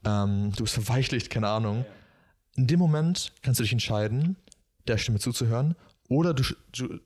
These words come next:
Speaker 1: identifizierst dich mit diesem zentralen Selbst,
Speaker 2: Mhm.
Speaker 1: so, und du erlaubst dir, okay, du darfst.
Speaker 2: Ja, klar.
Speaker 1: Du, du hast,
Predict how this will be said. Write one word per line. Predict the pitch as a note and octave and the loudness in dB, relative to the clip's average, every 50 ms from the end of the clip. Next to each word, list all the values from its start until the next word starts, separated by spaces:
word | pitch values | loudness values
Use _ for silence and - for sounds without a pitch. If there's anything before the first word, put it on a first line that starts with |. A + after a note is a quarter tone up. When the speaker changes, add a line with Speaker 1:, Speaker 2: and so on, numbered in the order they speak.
| _ _ - | _ _ -10
Speaker 1:
identifizierst | A#2 A#2 A#2+ A#2 A#2+ B2 A#2+ - - B2+ - | -8 -8 -8 -8 -8 -10 -8 -6 -6 -6 -4
dich | B2+ A2+ | -4 -4
mit | A#2+ A2 A#2+ | -4 -2 -2
diesem | A2+ A2 A2 A2 A2 G#2 | -4 -4 -4 -4 -4 -4
zentralen | - B2 G#2+ - - A#2+ B2+ C#3+ C#3 | -6 -6 -6 -4 -4 -4 -2 -2 -2
Selbst, | A2+ G#2+ A2 B2 C3 - - - - C3+ | -2 -2 -2 -4 -4 -6 -10 -10 -12 -16
Speaker 2:
Mhm. | C3+ A2+ G2+ G2+ _ _ | -16 -20 -20 -20 _ _
Speaker 1:
so, | - - A#2+ C3+ E3 - _ _ _ _ _ _ _ _ | -8 -6 -4 -4 -6 -6 _ _ _ _ _ _ _ _
und | - A#2+ A#2 - - - - | -4 -4 -4 -4 -4 -6 -4
du | A#2 A#2 A#2 | -2 -2 0
erlaubst | G#2+ G#2+ G#2+ A2+ C3 B2+ - - - G2 | 0 0 2 0 0 0 -2 -4 -4 -6
dir, | - - - - - | -6 -6 -8 -10 -10
okay, | - - - A2 G#2+ A#2 A#2 A#2 - | -10 -8 -6 -6 -6 -6 -8 -8 -8
du | - | -8
darfst. | A2 - A2 A2+ A2 G#2 G#2 - - - - - - _ _ _ | -4 -2 0 0 0 -2 -2 -4 -6 -8 -10 -12 -12 _ _ _
Speaker 2:
Ja, | - - - | -20 -20 -20
klar. | - - - | -20 -10 -4
Speaker 1:
Du, | - A#2+ - - | -2 -2 -2 -2
du | - A#2 | -2 -2
hast, | G#2+ - - - | -2 -2 -4 -8